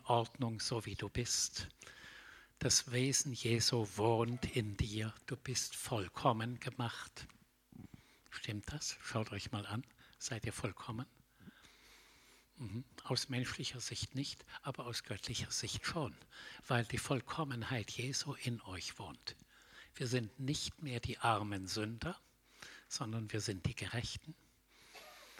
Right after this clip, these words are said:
und völlig angenommen. Also Jesus,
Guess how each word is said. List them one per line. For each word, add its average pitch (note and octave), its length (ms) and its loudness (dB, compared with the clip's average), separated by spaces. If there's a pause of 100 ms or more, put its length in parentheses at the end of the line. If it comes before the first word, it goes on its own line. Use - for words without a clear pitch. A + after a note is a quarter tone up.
(960)
und - 420 -8 (160)
völlig G#2+ 500 0
angenommen. F#2+ 720 -4 (2750)
Also B2+ 280 0
Jesus, A#2+ 840 0